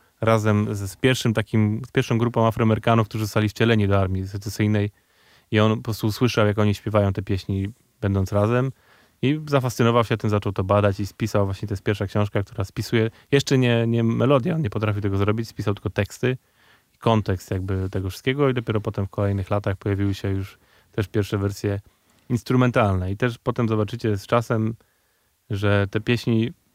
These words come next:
zaczynały się zmieniać i dopasowywać do, do czasów, które są, więc w latach sześćdziesiątych one nadal funkcjonowały, tylko na przykład b-, zmieniano im tekst, żeby odpowiadał jakby temu, co, co jest dzisiaj.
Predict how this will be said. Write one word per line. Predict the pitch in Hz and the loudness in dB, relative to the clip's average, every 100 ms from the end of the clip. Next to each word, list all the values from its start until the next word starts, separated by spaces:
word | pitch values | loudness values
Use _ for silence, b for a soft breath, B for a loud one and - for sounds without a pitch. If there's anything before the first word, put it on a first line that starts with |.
| _ _ - | _ _ -2
zaczynały | 135 147 147 | 2 4 2
się | 151 | 2
zmieniać | 151 127 101 101 | 4 4 4 0
i | |
dopasowywać | 107 113 - 117 113 104 | -2 -2 0 2 4 2
do, | 107 104 104 110 | 2 0 0 -4
do | 110 | -2
czasów, | 117 107 98 | 0 0 -4
które | - 104 95 | -6 -6 -4
są, | 104 98 | -2 0
więc | 101 | 0
w | 104 | 0
latach | 110 104 | 0 0
sześćdziesiątych | 110 104 113 113 110 | 0 2 2 2 2
one | 110 | 2
nadal | 110 113 104 104 | 2 2 0 -2
funkcjonowały, | 120 107 107 107 139 143 | -4 0 2 4 2 2
tylko | 143 | -2
na | 120 | -2
przykład | - 110 | -2 -4
b-, | 123 131 - | -4 -12 -10
zmieniano | - 110 110 107 | -2 2 2 2
im | 101 | 2
tekst, | 113 113 - - b b b b 107 | 0 0 -4 -20 b b b b -2
żeby | 104 101 | 0 0
odpowiadał | - 101 101 98 95 | -2 -2 -2 -2 -4
jakby | 98 98 | -6 -6
temu, | 98 95 | -4 -4
co, | 92 98 101 _ _ _ _ | -4 -8 -10 _ _ _ _
co | 110 | 2
jest | 110 | 2
dzisiaj. | 107 110 117 113 | 2 0 0 0